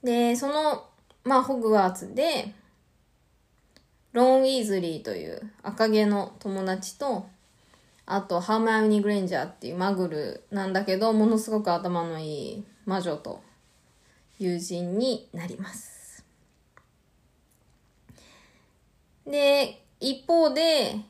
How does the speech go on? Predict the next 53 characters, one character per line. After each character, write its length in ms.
え 380
ー、 60
ド 120
ラ 100
コ・ 160
マ 140
ル 80
フ 140
ォ 60
イ 60
と 80
い 180
う、 480
う 80
ー 720
ん、 80
ま 180
あ、 40
今 240
後 140
ね、 340
ず 180
っ 20
と 420
敵 320
で 260
あ 120
り 120
続 280
け 160
る 180
七 320
巻 220
ま 100
で。 160
そ 240
う 60
い 160
う 380
友、 340
友 280
人 220
と 80
い 40
う 40
か 100
ね、 240
同 220
級 200
生 160
も 160
で 160
き。 200